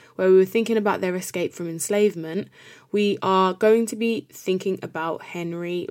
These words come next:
Brown, also known as Henry Box Brown, and his escape from enslavement in the U S. So if you listened to last week's episode and you listened very closely to the end credits,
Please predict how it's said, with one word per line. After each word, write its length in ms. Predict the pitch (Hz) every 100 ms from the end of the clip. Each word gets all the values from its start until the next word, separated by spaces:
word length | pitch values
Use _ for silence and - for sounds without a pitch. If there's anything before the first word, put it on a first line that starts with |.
| -
Brown, 840 | 202 233 240 214 180 160 160 - -
also 280 | 185 -
known 300 | 180 175 175
as 100 | 175
Henry 340 | - 165 170 170
Box 360 | - - 143
Brown, 400 | - 147 143 131 - - -
and 160 | - 202
his 500 | 262 269 220 175 - _
escape 520 | - - - 151 -
from 180 | - 170
enslavement 720 | 160 165 170 160 151 156 151 -
in 280 | 165 160 -
the 100 | -
U 280 | 156 151 151 -
S. 500 | - - - - _ _
So 380 | - 269 262 262 -
if 220 | 339 -
you 320 | 349 349 339
listened 460 | - 226 233 233 214
to 100 | 214
last 220 | 196 190
week's 160 | 196 -
episode 360 | 180 - 175
and 160 | 180 180
you 60 |
listened 300 | 175 185 190
very 140 | 190 196
closely 300 | 190 185 185
to 120 | 196
the 80 | 180
end 180 | 175 170
credits, 400 | - 170 - -